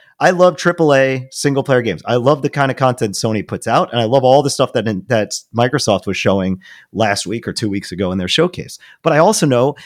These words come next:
the, the prohibitive nature of creating that kind of stuff.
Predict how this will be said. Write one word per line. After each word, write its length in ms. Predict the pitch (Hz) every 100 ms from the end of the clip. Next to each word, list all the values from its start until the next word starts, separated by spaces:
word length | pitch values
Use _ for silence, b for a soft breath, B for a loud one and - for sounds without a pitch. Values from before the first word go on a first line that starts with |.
| B -
the, 440 | 151 147 135 131 b _ _ -
the 80 |
prohibitive 880 | - - 147 - 180 185 185 185 131
nature 600 | 127 147 175 - 123 104 -
of 140 | 120
creating 380 | - 143 151 131
that 160 | 127
kind 220 | - 131 117
of 60 |
stuff. 240 | - 143